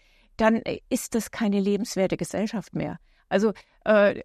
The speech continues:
auf der einen Seite, äh, finde ich wichtig, die Selbstermächtigung, da wirklich in was kann ich verändern und da definitiv hinschauen, aufdecken, recherchieren, äh, nicht aufhören, Wahrheit zu verbreiten. Oder das,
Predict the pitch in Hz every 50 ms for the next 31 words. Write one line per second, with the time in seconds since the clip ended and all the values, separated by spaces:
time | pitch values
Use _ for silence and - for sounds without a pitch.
0 | - - - - - - - - 247 302 403 403 - 370 339 320 330 339 330 339
1 | 277 - - 131 131 - - - 302 - 262 - - 294 320 - - 247 - -
2 | 226 - - 196 262 320 - - 262 277 285 311 320 330 320 - - 311 - 320
3 | 285 220 226 226 247 277 320 - - - 262 285 - - 262 - - 247 247 226
4 | 214 240 247 - - - - 247 214 - 262 - - - - 226 - - 214 247
5 | 320 339 359 349 339 - - 254 233 - - - 247 240 254 - - _ _ _
6 | _ _ - 262 - - 359 339 - - - 294 269 - - - 311 403 392 -
7 | - - - 311 311 330 311 - - - 240 269 311 320 - - - 277 277 -
8 | 254 247 247 247 254 - - 240 262 - - - - 277 285 285 277 269 269 262
9 | 262 262 254 - - 233 233 226 220 - - _ _ _ _ _ _ _ _ _
10 | - - _ 254 262 330 339 - - - - 269 302 311 269 - - - 294 285
11 | 285 269 277 262 262 254 220 233 226 240 254 254 220 262 240 240 - - - -
12 | - - 240 233 - - 220 220 220 226 - - - 254 254 247 247 214 269 285
13 | 277 - -